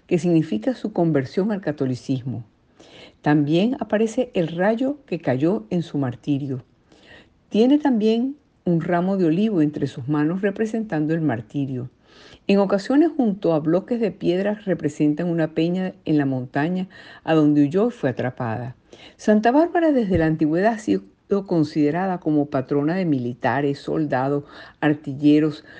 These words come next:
personas que trabajan con explosivos, mineros, trabajadores de cantera.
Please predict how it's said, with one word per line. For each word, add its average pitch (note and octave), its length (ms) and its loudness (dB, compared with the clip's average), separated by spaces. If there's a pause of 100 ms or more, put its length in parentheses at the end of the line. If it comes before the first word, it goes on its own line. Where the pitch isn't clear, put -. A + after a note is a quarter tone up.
(140)
personas G3 400 -2
que B3 120 -4
trabajan G#3+ 560 0
con D3 220 0
explosivos, D#3 920 -2
mineros, D3+ 640 2
trabajadores C#3+ 640 0
de D#3+ 100 -6
cantera. B2+ 580 -6